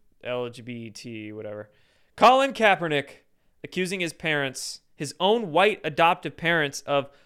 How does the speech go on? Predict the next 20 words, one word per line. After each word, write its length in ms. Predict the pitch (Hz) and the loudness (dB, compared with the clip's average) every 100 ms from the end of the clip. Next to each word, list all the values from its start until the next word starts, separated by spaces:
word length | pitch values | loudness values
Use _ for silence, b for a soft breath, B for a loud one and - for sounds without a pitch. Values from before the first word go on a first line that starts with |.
| b | b
perpetuating 760 | - 156 214 233 254 262 254 196 | -14 -2 0 0 2 2 2 0
racism. 640 | 147 220 - 170 135 104 - _ _ _ _ _ _ _ _ _ _ _ _ _ _ _ _ _ _ b b b b b _ | 2 2 0 -4 -4 -10 -18 _ _ _ _ _ _ _ _ _ _ _ _ _ _ _ _ _ _ b b b b b _
Can 180 | 196 196 | -10 -6
you 100 | 247 | -6
play 260 | - 277 | -2 0
victim 380 | 196 208 202 147 | 2 0 0 -6
any 140 | 143 151 | -6 -4
harder 380 | 143 143 127 | -2 0 -2
than 180 | 113 120 | -6 -8
this 380 | 127 123 - - _ _ _ _ _ _ _ _ _ | -8 -8 -10 -16 _ _ _ _ _ _ _ _ _
frickin' 240 | 131 120 | -14 -14
clown? 440 | 107 120 113 104 104 _ _ _ _ _ _ _ _ _ _ _ _ _ _ _ _ _ _ _ _ _ _ _ | -12 -10 -10 -12 -16 _ _ _ _ _ _ _ _ _ _ _ _ _ _ _ _ _ _ _ _ _ _ _
He 100 | - | -2
wrote 180 | 175 233 | 2 4
a 40 | 190 | 6
book, 240 | 202 165 | 6 6
I 80 | 139 | 4
guess. 500 | 131 135 147 - - | 4 4 2 -10 -14
His 180 | - 165 | -10 -8
memoir. 760 | 214 233 190 139 131 123 127 | -4 -4 -2 -2 -2 -4 -6